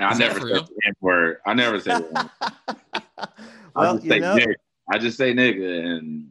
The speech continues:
Speaker 1: I don't give
Speaker 3: Sure.
Speaker 1: a fuck. You know, you, uh, he, he, he didn't like me calling him, uh, Tom either. I was like,
Speaker 3: You said, you said the N-word to one of the members of the Replacements?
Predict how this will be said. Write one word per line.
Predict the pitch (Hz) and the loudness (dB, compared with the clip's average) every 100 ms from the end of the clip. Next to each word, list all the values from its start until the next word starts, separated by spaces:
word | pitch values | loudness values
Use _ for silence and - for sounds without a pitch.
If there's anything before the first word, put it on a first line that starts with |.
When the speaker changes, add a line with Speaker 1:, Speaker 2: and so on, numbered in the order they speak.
| _ | _
Speaker 1:
I | 82 | -12
don't | 95 98 | -10 -4
give | 98 | -4
Speaker 3:
Sure. | 123 117 104 | -4 -10 -2
Speaker 1:
a | 101 | -2
fuck. | 80 _ _ - | -2 _ _ -8
You | 104 92 | -6 -4
know, | 90 | -6
you, | 101 101 98 90 - _ | -6 -6 -8 -12 -16 _
uh, | 87 85 78 - - _ _ _ _ _ _ _ | -6 -4 -4 -8 -14 _ _ _ _ _ _ _
he, | - 110 101 92 - _ _ _ _ _ - | 2 6 6 4 -2 _ _ _ _ _ -12
he, | 107 - _ | -12 -14 _
he | - 120 | -4 2
didn't | 120 117 | 4 6
like | 117 101 | 4 2
me | 101 | 0
calling | 120 107 92 90 | 2 2 2 -2
him, | 85 | -4
uh, | 80 69 65 - _ - | -4 -6 -8 -14 _ -4
Tom | 120 90 76 76 | -2 -2 -4 -10
either. | 80 69 - _ _ _ _ _ 87 | -12 -12 -18 _ _ _ _ _ -8
I | |
was | 85 | -6
like, | 90 85 71 - | -4 -4 -6 -10
Speaker 3:
You | 151 170 | -10 -8
said, | 180 196 185 - | -4 -2 -2 -4
you | 165 180 | -8 -6
said | 190 185 | -4 -4
the | 165 160 | -4 -4
N-word | 165 175 175 175 175 | -4 -4 -4 -6 -8
to | 170 | -8
one | 160 | -6
of | 160 | -4
the | 156 | -4
members | 156 156 156 | -6 -6 -6
of | 156 | -8
the | 147 | -8
Replacements? | 135 131 151 170 - 190 226 - | -10 -8 -8 -8 -10 -14 -14 -20